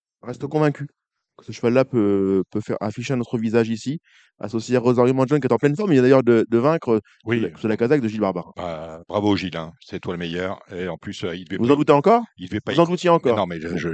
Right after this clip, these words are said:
Speaker 2: dis, c'est pas, c'est pas de l'ironie. En
Speaker 1: Moi
Speaker 2: plus,
Speaker 1: non plus.
Speaker 2: en plus, il devait pas trop y croire parce qu'il y avait quand même une, une cote à deux chiffres, hein. Euh,
Speaker 1: Pourquoi ? Parce que vous aviez gros joueurs,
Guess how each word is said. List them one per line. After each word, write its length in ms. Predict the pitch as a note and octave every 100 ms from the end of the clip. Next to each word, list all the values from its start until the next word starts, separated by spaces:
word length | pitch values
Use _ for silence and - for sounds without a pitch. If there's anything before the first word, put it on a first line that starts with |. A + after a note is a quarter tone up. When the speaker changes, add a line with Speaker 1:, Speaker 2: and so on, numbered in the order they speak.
| E2
Speaker 2:
dis, 80 | E2+
c'est 160 | -
pas, 240 | E2 D#2 D2+
c'est 120 | -
pas 100 | -
de 60 | D#2+
l'ironie. 240 | E2 F2
En 40 | -
Speaker 1:
Moi 80 | -
Speaker 2:
plus, 120 | -
Speaker 1:
non 60 | G#2
plus. 180 | B2+ F3+ _
Speaker 2:
en 120 | - D#2+
plus, 220 | - -
il 100 | -
devait 120 | G2+
pas 140 | F#2 G2+
trop 160 | - -
y 60 |
croire 300 | - A#2+ G#2+
parce 180 | - E2+
qu'il 120 | F#2+
y 40 | F2
avait 160 | E2+
quand 180 | D#2+ F2
même 220 | F2+ F#2+
une, 240 | E2 D#2+ E2
une 380 | E2+ D#2+ E2+
cote 220 | - F#2+ F#2+
à 60 |
deux 140 | E2 F#2
chiffres, 360 | - G2 -
hein. 100 | E2 - _ _ _ -
Euh, 60 | D#2+
Speaker 1:
Pourquoi ? 180 | G2+
Parce 100 | B2
que 80 | A#2+
vous 80 | G#2+
aviez 180 | G#2+ G#2+
gros 160 | G2+
joueurs, 240 | A2 D#3+